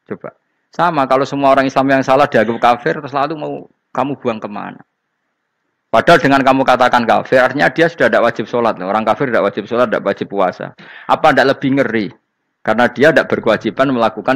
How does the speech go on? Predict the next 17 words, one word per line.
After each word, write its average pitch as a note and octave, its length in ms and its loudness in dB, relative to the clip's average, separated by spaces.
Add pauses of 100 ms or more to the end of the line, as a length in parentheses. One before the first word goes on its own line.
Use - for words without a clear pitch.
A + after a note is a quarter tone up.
ibadah-ibadah G#2+ 720 -4 (400)
Islam. - 400 -18 (240)
Berarti A2 240 0
Anda C#3 320 4
lebih C3+ 260 0
ridho B2 640 -4
dunia A#2+ 320 0
ini D3+ 80 2
rusak. - 640 0 (640)
Loh A#2 160 2
ya, D#3+ 160 6
misalnya D3+ 400 2
Zaid, A2 400 2 (320)
karena A#2+ 240 -2
megang A#2 320 -2
patok A#2 320 0
kuburan, A2 560 -4